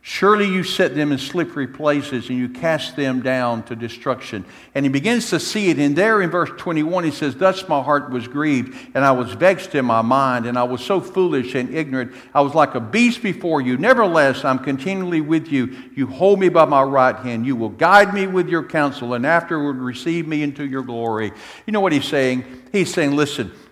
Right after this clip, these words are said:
He said, You know what? I, he said, "I tried everything in the world, everything in the world to understand everything. I pondered everything in my heart, and I was, didn't know where to go, and I decided that I would go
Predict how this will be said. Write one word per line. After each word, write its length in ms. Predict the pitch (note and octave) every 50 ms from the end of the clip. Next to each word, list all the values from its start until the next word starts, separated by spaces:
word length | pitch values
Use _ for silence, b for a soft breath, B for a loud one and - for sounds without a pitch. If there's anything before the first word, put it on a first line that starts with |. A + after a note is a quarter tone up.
| _ _ _ _ _ _ _ _ _ _ _ _ _ _ _ _ _ -
He 100 | E3+ E3
said, 280 | - - F3+ D3 A#2+
You 80 | D3+ D3+
know 140 | D#3 D3 D3
what? 360 | D3 D#3 D3+ D3+ D3 - B B B B B B
I, 80 | D#3+ D3+
he 140 | C#3+ D3+ D#3+
said, 160 | - E3 C#3+
"I 100 | D#3 D3+
tried 500 | D#3 - - F#3+ D#3+ D3+ C#3 B2 A#2 -
everything 540 | F3 F3+ F3+ F#3 F#3 F3+ F3 F#3 F#3 F3 F3
in 100 | F3 E3+
the 80 | E3+
world, 420 | E3 D3+ D3 C#3 B2+ A#2 A2 G#2+ -
everything 440 | - F#3+ F#3 F#3 F3+ E3 F3+ F3+ E3+
in 60 | E3
the 80 | D#3 D3+
world 220 | C#3+ C3+ B2 A2+ -
to 80 | -
understand 800 | C3 C3+ C3+ C3+ C3 C3+ - - C#3+ C3+ B2+ A#2 A2 G#2+ G#2+ G#2+
everything. 580 | - D3+ D3 C3 - B2 A2+ G#2+ - A#2+ A2+
I 140 | A2 B2 B2+
pondered 540 | - - - - F#3+ F#3+ F#3+ F#3 F3+ E3 E3
everything 600 | - F#3+ G3 G3 G3 G3 F#3 F#3 - F#3+ F#3 F3
in 100 | E3 D#3+
my 240 | D#3+ D#3 D3+ D3 C#3
heart, 380 | C3+ C#3+ C3 A2 G#2+ F#2+ - B B B B B B
and 200 | C#3+ C#3+ C#3+ -
I 180 | - E3+ F#3
was, 220 | F#3 E3+ F3 E3 C3+ A#2+ A#2+
didn't 260 | - B3+ B3 G3 A3 A3
know 100 | G#3+ G#3
where 240 | G3 F#3 F3+ F3+
to 140 | E3+ D#3+ D#3+
go, 340 | D3 D3+ D3+ C#3 B2 A#2 A#2
and 100 | B2+ C#3
I 120 | D3 D3
decided 760 | C#3 C#3+ C3+ - - - - F#3+ F3+ F3+ F3+ E3+ F3+ F3 D#3+
that 160 | D#3 D#3 C#3
I 180 | C#3+ D3+ D#3 E3
would 300 | E3 D#3 E3 E3 D3+ D3
go 460 | C#3+ D3 C#3 C#3 C3+ C3 C3+ C3 B2